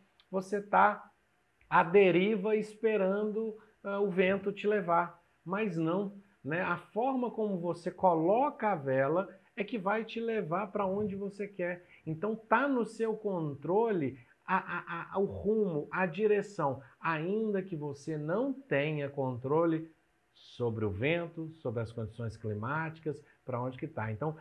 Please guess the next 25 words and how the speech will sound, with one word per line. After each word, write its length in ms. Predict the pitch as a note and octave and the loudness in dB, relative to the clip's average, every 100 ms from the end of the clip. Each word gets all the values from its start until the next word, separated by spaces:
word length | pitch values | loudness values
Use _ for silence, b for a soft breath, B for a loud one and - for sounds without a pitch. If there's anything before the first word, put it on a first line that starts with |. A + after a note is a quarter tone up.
| b C3 | b -6
é, 260 | C3+ C3+ - - | -6 -6 -12 -8
entender 840 | D3+ D#3+ D#3 D3 C3+ C3 E3 A3+ | -4 -4 -2 -2 -2 0 0 0
esse 140 | A3+ G#3 | -2 -6
aspecto, 680 | G3 - C#3 B2+ B2+ C3+ | -6 -4 0 0 -2 -8
julgar, 640 | A#2+ C3+ F3 B2+ C#3 F#3+ G#3 | -8 -4 -4 0 0 0 -4
jogar 640 | C#3+ F3 D3 A#2+ F#3 B3 A3+ | -2 2 2 2 0 0 -2
um 120 | F#3 | -2
pouco, 420 | F3 E3+ E3+ D#3 b b - | -2 -2 -2 -8 b b -6
ah, 200 | C#3+ C3 | -4 -4
disso, 600 | A2+ C3 D3 - D3 C#3+ b - | -4 -4 -4 -6 -8 -8 b -6
ah, 480 | C3 C3 C3 C3 - | -4 -2 -2 -4 -2
ajuda, 600 | D#3 C3+ A#2+ G3 F3 E3+ | 0 2 0 -2 0 -2
assim, 360 | E3+ F#3 D3+ B _ | -2 -4 -4 B _
de 120 | C#3+ D3+ | -8 -6
forma 540 | - E3+ F3 F3 F3 | -4 -2 -2 -4 -4
absurda 800 | F#3 F#3 - - A3 C#4 G#3+ F#3 | -4 -4 -6 -4 0 0 2 0
no 140 | D#3+ | 0
nível 480 | C#3+ D3+ E3 E3 E3 - b C3+ | -2 -2 -2 0 -2 -4 b -6
de 120 | D#3+ E3+ | -4 0
tranquilidade 840 | F#3 F3+ E3+ D3 B2 B2 C3 C3+ | -2 0 0 2 4 6 4 2
emocional. 640 | C3 B2+ C#3 C3 G2 F#2 F#2 | -2 -4 -4 -4 -4 -6 -8
Isso 180 | - | -10
é, 320 | B2+ B2+ A2 A#2 | -10 -8 -8 -10
é 40 | |
impressionante. 840 | A#2+ D#3 F3+ F#3 A#2 F#2+ - _ | -8 -8 -8 -8 -8 -8 -12 _